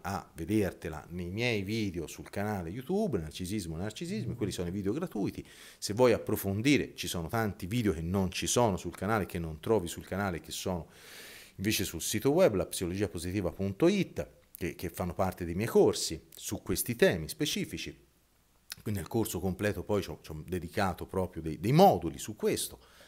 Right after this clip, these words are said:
E, e alcune cose devo darle un po' per scontate, ok? Ecco, quindi almeno i video sul canale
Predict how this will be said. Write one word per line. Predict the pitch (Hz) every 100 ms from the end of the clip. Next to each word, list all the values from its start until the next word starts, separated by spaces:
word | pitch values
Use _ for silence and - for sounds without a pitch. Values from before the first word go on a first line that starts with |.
| - _ _ _ _ _ _ _ -
E, | 101 104 -
e | 113
alcune | 127 135 - 180 185
cose | 151 123 - 139 - -
devo | 92 98 107 101
darle | 110 87 92 92
un | 85
po' | 90
per | 85 78
scontate, | - 80 - 82 69 - 73
ok? | - 98 85 -
Ecco, | 95 -
quindi | - 113 98 -
almeno | 101 110 135 131
i | 117
video | 113 131 101 90
sul | 101 -
canale | 117 98 92 90 92